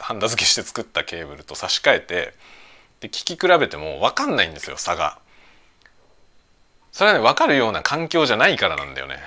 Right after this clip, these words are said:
そもそも僕の家はレコーディングスタジオみたいなことになってないし、あの、オーディオインターフェースだってそんなに高いやつじゃないし、再生してる環境とかもそんなにいいわけじゃないです。しかも録音する環境もね、あの、部屋が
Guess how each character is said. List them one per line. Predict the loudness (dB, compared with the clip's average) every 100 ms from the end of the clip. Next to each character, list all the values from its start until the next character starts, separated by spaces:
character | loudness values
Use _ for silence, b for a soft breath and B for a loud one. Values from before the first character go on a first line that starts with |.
| -12
そ | -4 0
も | 0
そ | 0
も | -2 -4
僕 | -4 -2
の | -2
家 | 2
は | 2
レ | 0
コ | -4
ー | -4
デ | -4
ィ |
ン |
グ | -6
ス | -2
タ | 0
ジ | 0
オ |
み | -4
た | -6
い |
な | -8
こ |
と | -10
に | -4
な | -2
っ |
て | -2
な | -6 -6
い | -6
し、 | -10 -12 -20 B B B B B B
あ | -16 -12
の、 | -12 -12 -8
オ | -6
ー |
デ | -2
ィ | -2
オ |
イ | -2
ン | 0
タ | 2
ー | 2
フ |
ェ |
ー | 0
ス | -4
だ |
っ |
て | -10
そ | -10
ん | -8
な | -8
に |
高 | -8 -6 -6
い |
や | -6
つ | -6
じ | -8
ゃ | -6
な | -6
い | -4
し、 | -4 -4 -6 -12 _ b b b b _ -14
再 | -2 0
生 | 2 2
し | 2
て | 0
る |
環 | -2 -4 -2
境 | 0 0
と | 0
か | -2
も | -4 -12
そ | -10 -8
ん | -8
な | -6
に | -6 -8 -10
い | -10
い |
わ | -8 -6
け |
じ | -8
ゃ |
な | -8
い | -10
で | -12
す。 | -8
し | -2
か | -2
も | -2
録 | -6 -6 -2
音 | -2 0
す | -2
る |
環 | 0 -2 0
境 | -2
も | -2
ね、 | -6 -10 _ _ -16 -16 -18 _ _ -16
あ | -12
の、 | -12 -12 -2
部 |
屋 | 4 4
が | 4 0